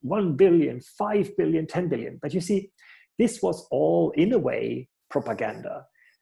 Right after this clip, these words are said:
Uh, because in the big scheme of things, you know, one billion or five billion, it,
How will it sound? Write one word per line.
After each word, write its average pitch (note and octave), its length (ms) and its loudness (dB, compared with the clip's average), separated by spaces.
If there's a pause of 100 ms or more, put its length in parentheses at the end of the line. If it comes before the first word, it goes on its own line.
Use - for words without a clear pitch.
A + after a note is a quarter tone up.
(140)
Uh, C#3 100 -2
because E3 360 0
in D3+ 100 -2
the D3+ 60 -2
big A#3 200 -2
scheme G3+ 360 0
of A#2+ 120 0
things, A2 360 -8
you D3 80 -6
know, - 80 -10
one E3+ 520 0 (180)
billion D3+ 400 4
or C#3 120 2
five D3+ 340 0
billion, B2+ 500 0
it, F3+ 120 0